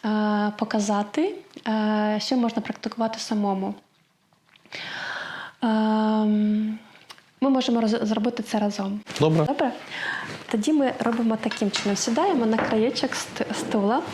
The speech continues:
Speaker 1: Це можна робити або сидячи, або навіть стоячи.
Speaker 2: Мгм.
Speaker 1: І, е, що ми робимо? Нам треба зараз, е,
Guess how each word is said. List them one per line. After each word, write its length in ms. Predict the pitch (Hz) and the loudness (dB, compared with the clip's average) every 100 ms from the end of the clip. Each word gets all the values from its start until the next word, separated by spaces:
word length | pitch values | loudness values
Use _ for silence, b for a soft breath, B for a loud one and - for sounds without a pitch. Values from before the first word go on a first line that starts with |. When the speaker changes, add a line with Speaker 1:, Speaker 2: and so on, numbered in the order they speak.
| - | -4
Speaker 1:
Це 100 | 277 | 0
можна 260 | 320 370 262 | 2 2 2
робити 400 | 233 240 240 220 | 2 0 0 0
або 260 | 226 208 214 | 0 0 -2
сидячи, 580 | - 302 415 415 302 240 | 0 0 0 -2 -2 -2
або 220 | 220 254 | 0 2
навіть 260 | 233 233 233 | 2 2 0
стоячи. 580 | - 226 202 196 - 110 | -4 -4 -2 -2 -4 -6
Speaker 2:
Мгм. 160 | 123 123 B B B B B B | -6 -8 B B B B B B
Speaker 1:
І, 240 | 247 277 285 | 2 4 2
е, 480 | - 233 226 226 220 | 2 0 2 2 0
що 180 | - 269 | 0 2
ми 120 | 254 | 2
робимо? 440 | 226 202 202 202 - | 2 0 0 0 0
Нам 260 | 240 262 | 0 2
треба 380 | 254 254 233 226 | 0 0 0 0
зараз, 720 | 220 226 233 233 226 220 - 233 | 2 2 2 2 0 -2 -4 0
е, 180 | 214 | 0